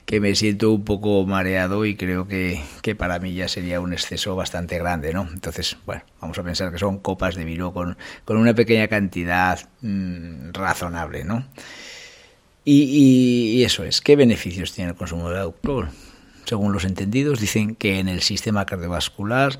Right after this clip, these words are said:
se reduce la coagulación en sangre y disminuye la formación de trombos. Reduce la probabilidad del endurecimiento y estrechamiento de las arterias. Como antioxidante, ya que el contenido en polifenoles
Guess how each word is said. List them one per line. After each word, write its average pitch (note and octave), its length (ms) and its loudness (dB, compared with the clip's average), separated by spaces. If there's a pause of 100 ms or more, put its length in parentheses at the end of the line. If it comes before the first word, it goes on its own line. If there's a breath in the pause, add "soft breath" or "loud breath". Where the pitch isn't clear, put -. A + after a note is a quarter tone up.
(220 loud breath)
se - 360 2
reduce G#2+ 400 2
la A2+ 160 0
coagulación G#2 1300 -2
en G2 260 -2
sangre A2+ 640 0 (160)
y A#2 140 2
disminuye A2 680 2
la A#2 140 -2
formación F2+ 540 -6
de F#2 80 -6
trombos. F#2+ 500 -4 (1040 soft breath)
Reduce A2+ 520 4
la B2 120 4
probabilidad G2+ 520 -2
del A2+ 240 -4
endurecimiento G2 680 -2
y C#3 60 0
estrechamiento G2+ 760 -4
de G2+ 100 0
las G2 180 0
arterias. F2+ 640 0 (1040 loud breath)
Como A#2 220 6
antioxidante, A2 800 4 (180)
ya G2 260 -2
que G#2+ 160 0
el G2+ 140 -2
contenido G2 560 -2
en G2 120 -2
polifenoles G2 1200 -4